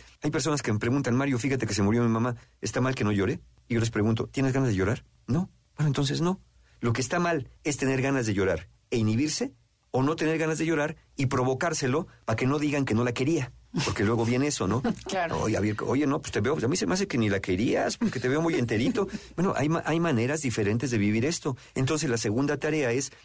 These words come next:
Speaker 1: reconocer y expresar las emociones, pero solamente con tres reglas. Eso sí,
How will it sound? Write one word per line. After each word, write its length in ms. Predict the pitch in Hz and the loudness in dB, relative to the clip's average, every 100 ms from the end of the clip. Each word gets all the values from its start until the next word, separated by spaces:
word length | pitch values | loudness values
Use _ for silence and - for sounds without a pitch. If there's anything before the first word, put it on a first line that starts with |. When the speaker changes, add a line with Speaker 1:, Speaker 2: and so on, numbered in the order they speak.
| - 123 | -10 -4
Speaker 1:
reconocer 580 | 123 123 113 113 175 240 - _ | -2 2 2 2 -2 -4 -10 _
y 140 | 131 | -4
expresar 480 | 131 - 123 117 135 | -2 -2 -2 -2 0
las 180 | 131 120 | -2 0
emociones, 600 | 95 95 101 92 92 - _ _ | 0 0 0 0 0 -4 _ _
pero 160 | 156 151 | -2 0
solamente 440 | 226 208 214 208 | 0 0 -2 -2
con 140 | 135 120 | -2 0
tres 200 | 131 110 | 0 0
reglas. 480 | 95 76 69 - - _ | 0 -2 -4 -8 -12 _
Eso 220 | 151 - | -4 -2
sí, 240 | 127 92 | -2 -2